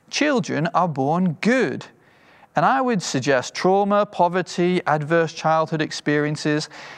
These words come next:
and negative influence of adults are what drive negative behavior into adulthood.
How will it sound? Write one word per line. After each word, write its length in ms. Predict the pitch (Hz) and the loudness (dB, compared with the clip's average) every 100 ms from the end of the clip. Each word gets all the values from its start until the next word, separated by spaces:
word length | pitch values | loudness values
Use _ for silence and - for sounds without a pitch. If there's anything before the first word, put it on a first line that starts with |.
| - | -2
and 240 | 135 156 | 0 4
negative 520 | 185 240 226 - 208 | 4 2 -2 0 0
influence 480 | 202 202 - 185 165 | 2 0 0 0 0
of 120 | 170 160 | 0 2
adults 680 | 180 202 151 117 - - - _ _ - | 2 2 0 -4 -6 -10 -12 _ _ -2
are 140 | 151 | 0
what 240 | 160 170 - | 4 2 0
drive 520 | 170 175 185 185 175 | 0 2 4 2 0
negative 560 | 165 160 165 - 165 156 | 0 0 0 -2 -2 0
behavior 640 | 175 147 127 120 123 127 - - - | 0 2 0 0 -2 -2 -6 -6 0
into 560 | 185 175 - 131 123 123 - _ | 2 2 0 -2 -2 -4 -14 _
adulthood. 560 | 135 147 135 - 113 - | -2 0 -2 -4 -12 -12